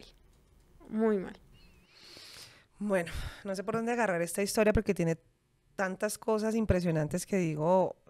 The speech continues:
Speaker 2: "Uy, me demoro en procesarlas", pero, mm,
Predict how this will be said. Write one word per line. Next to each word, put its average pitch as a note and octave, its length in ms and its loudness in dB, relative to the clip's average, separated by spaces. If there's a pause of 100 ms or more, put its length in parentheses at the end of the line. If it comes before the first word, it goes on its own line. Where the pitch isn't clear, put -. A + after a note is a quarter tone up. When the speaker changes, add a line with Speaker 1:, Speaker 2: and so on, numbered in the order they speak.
Speaker 2:
"Uy, E3+ 160 -10 (840)
me E3+ 160 -2
demoro D#3 300 0
en E3+ 60 -8
procesarlas", E3 840 -4 (680)
pero, F3+ 580 4
mm, D#3+ 160 -4